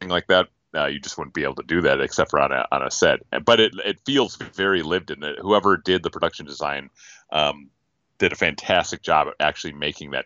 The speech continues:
feel like a dingy basement apartment that, that isn't overdone but feels very lived in. Uh, I wanted to,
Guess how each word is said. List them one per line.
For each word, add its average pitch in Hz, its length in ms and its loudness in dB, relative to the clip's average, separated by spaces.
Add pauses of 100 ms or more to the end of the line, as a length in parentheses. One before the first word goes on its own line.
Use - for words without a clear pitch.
feel 78 260 0
like 67 300 0
a 76 160 -4 (160)
dingy 71 680 -2 (520)
basement 80 400 -2
apartment 78 480 -2
that, 85 140 -4 (180)
that 107 180 4
isn't 160 300 -2 (100)
overdone 117 720 2
but 98 160 -10
feels 87 300 -6
very 80 320 -4
lived 69 360 -10
in. 60 160 -14 (720)
Uh, - 60 4
I 127 200 6
wanted 262 280 -2
to, 170 60 -20